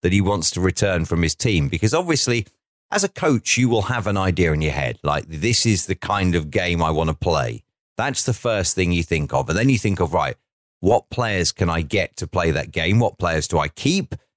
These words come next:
And what players do I bring in?" And I think you can see that Slava is certainly taking care of the housekeeping first by tying up the names that he wants from last season's team. I mean, it is a different challenge for him, because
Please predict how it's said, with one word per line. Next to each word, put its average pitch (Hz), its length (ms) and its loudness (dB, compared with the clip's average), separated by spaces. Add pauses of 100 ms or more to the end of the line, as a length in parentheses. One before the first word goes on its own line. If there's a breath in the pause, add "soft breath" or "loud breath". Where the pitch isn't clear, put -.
(120)
And 90 100 4
what - 180 2
players 87 360 -2
do 85 180 2
I 76 120 0
bring 80 320 0
in?" 67 200 -2
And 71 140 -4
I 85 80 -2
think 127 180 -2
you 127 100 0
can 110 140 0
see 101 200 0
that 85 140 -2
Slava 98 420 -2
is 85 80 -4
certainly 107 340 0
taking 90 400 0
care 85 220 -2
of 80 80 -4
the 78 80 -4
housekeeping 82 680 -2
first 69 500 -2 (380)
by 87 100 0
tying 104 460 -2
up - 120 -6
the 85 140 0
names 87 280 0
that 78 80 -2
he 82 80 2
wants 80 440 -2
from 80 160 -2
last 85 300 0
season's 76 680 0 (220)
team. 76 320 0
I 73 60 0
mean, 85 160 2
it 107 120 2
is 131 140 2
a 123 60 -2
different 104 340 -2
challenge 73 420 -2
for 78 220 2
him, 87 80 2
because 92 440 0